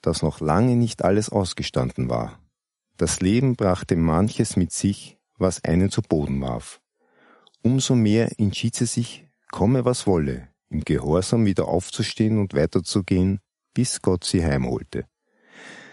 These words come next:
Sie wollte Gott gehorsam sein, weil ihr bewusst geworden war, dass es schlicht und einfach richtig war, ihm zu vertrauen. Niemand wusste im eigenen Leben so gut Bescheid wie Gott.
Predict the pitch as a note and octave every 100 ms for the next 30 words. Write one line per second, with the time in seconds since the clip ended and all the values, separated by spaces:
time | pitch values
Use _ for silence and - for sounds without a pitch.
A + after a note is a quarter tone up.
0 | - _ _ - A#2 C3+ D3 D3+ - -
1 | - A2+ A#2 A#2 F2+ - D2 E2+ G#2+ A#2
2 | - _ - F#2 F#2+ - D#2+ G#2+ - -
3 | A#2 G#2+ G#2 G2+ F#2+ F#2 G2 - _ _
4 | F2+ F2+ F2 - - A2 D3 - - D#2+
5 | F#2 E2+ D#2+ C#2+ F2 A2 - A2+ - F#2+
6 | F2+ F#2 _ G2 G2+ G#2 - G2+ G2+ -
7 | C#2+ A#1+ A#1 - _ _ _ _ _ _
8 | _ - D#2 F2+ A#2 A#2+ A2 F#2+ G#2+ -
9 | F#2 E2+ E2+ E2+ G#2+ G2 E2+ E2 F2+ F2
10 | - A2 G#2 G2+ - D#2+ - D2+ D#2 E2+
11 | - A#1+ - -